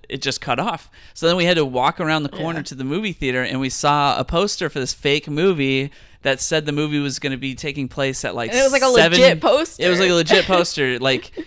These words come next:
Speaker 2: In
Speaker 1: like,
Speaker 2: one of the
Speaker 1: on
Speaker 2: little
Speaker 1: one of those ca-,
Speaker 2: casings.
Speaker 1: in one of those case things for the
Speaker 2: Yeah.
Speaker 1: movie theater, and it said, you know, the movie's gonna be at, like, seven fifty-six P M or something.
Speaker 2: Yeah.
Speaker 1: So it's like, oh, we, we had a list of, like, numbers, and
Speaker 2: Yeah.
Speaker 1: seven five six was one of them, and that
Speaker 2: Mm-hmm.
Speaker 1: gave us the hint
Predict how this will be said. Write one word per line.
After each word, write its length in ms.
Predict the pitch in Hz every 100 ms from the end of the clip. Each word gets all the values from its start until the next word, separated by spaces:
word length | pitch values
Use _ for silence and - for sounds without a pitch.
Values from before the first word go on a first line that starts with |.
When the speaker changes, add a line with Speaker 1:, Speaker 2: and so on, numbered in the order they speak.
| - - - _ -
Speaker 2:
In 280 | 240 294
Speaker 1:
like, 180 | 285 160
Speaker 2:
one 140 | 269 269
of 40 |
the 40 |
Speaker 1:
on 280 | 165 170 190
Speaker 2:
little 120 | 196 185
Speaker 1:
one 80 |
of 60 | 185
those 160 | 165 156
ca-, 60 |
Speaker 2:
casings. 280 | 247 180 208
Speaker 1:
in 120 | 190
one 100 | 226
of 60 | 214
those 160 | 180 -
case 340 | 196 202 -
things 320 | 143 123 127
for 200 | 226 214
the 80 | 147
Speaker 2:
Yeah. 160 | 143 135
Speaker 1:
movie 300 | 156 185 185
theater, 320 | 156 123 120
and 200 | 113 135 143
it 120 | 135
said, 540 | - 156 147 139 131
you 100 | 135
know, 120 | 131
the 80 | 123
movie's 540 | 131 156 156 143 135 -
gonna 180 | 139
be 240 | 127 135 123
at, 240 | 123 117
like, 180 | 131 120
seven 400 | - 156 143 135
fifty-six 720 | - 147 - 131 - 135 -
P 280 | - 147 127
M 260 | 120 120 117
or 60 |
something. 240 | 123 117 113
Speaker 2:
Yeah. 300 | 104 - 240 - - -
Speaker 1:
So 120 | -
it's 140 | 131 135
like, 240 | 123 -
oh, 520 | 196 208 190 156 131 117 -
we, 360 | 143 151 151 135
we 160 | 143
had 480 | 139 135 131 131 131 -
a 100 | 131
list 440 | 131 131 - -
of, 180 | 123 117
like, 300 | 131 120 -
numbers, 640 | 139 135 127 127 127 135
and 100 | -
Speaker 2:
Yeah. 40 | -
Speaker 1:
seven 320 | 131 101 101
five 240 | - 127 -
six 360 | - 117 - 110
was 160 | 160
one 160 | 110 104
of 100 | -
them, 220 | 110 -
and 80 | 117
that 140 | 120
Speaker 2:
Mm-hmm. 100 | - -
Speaker 1:
gave 140 | 123
us 140 | -
the 100 | -
hint 220 | 156 117